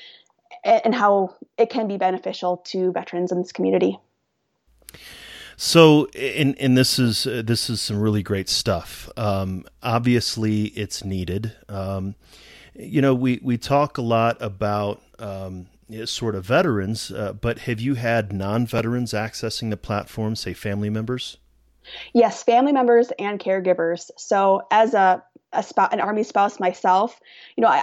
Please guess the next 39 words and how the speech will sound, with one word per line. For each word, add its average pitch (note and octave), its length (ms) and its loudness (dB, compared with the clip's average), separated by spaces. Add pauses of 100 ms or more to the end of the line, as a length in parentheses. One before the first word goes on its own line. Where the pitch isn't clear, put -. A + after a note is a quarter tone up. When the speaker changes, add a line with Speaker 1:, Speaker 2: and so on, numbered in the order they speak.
Speaker 1:
understand A3+ 480 2
those G3+ 240 -2
unique G#3 280 -2
challenges G#3 520 2
that F#3 180 0
military F#3+ 580 0
spouses A3+ 500 0
and F#3 100 0
their F3+ 120 0
families F#3 520 0
face, F3+ 460 2
and, F#3 320 2 (280)
you G#3+ 100 2
know, G3+ 80 6
the, F#3 120 4 (320)
and G3 160 2
caregivers F#3+ 600 2
as F#3+ 160 -2
well. F3+ 420 4
There, G3 140 -4
you G#3 80 -4
know, G3 80 0
there's F#3+ 160 -4
some G3+ 120 -4
great G#3 320 2
support - 460 -6
communities G3+ 300 0
out F3+ 180 4
there, G3+ 240 4
but F#3 260 2 (600)
you A#3+ 120 6
may A#3 220 6
not A3 260 4
want G3+ 200 2
to G3 100 -6
reach G3+ 240 -4
out - 180 2
for G#3 80 -6
them. F#3+ 380 0